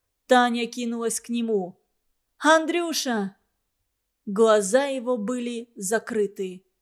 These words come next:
На губах проступила розовая пена. Сбежались ребята. Таня растерянно оглянулась по сторонам, потом крикнула: «Да что вы все уставились?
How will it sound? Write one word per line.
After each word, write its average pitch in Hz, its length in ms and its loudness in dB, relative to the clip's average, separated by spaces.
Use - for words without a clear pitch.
На 220 200 4
губах 202 500 2
проступила 226 880 -6
розовая 214 640 2
пена. 185 580 -6
Сбежались 202 800 2
ребята. 220 640 -4
Таня 285 340 -2
растерянно 240 560 0
оглянулась 220 580 -4
по 214 140 -6
сторонам, 208 640 -4
потом 269 420 0
крикнула: 208 720 -6
«Да 262 200 8
что 320 240 0
вы 302 120 -2
все 311 200 -2
уставились? 269 920 0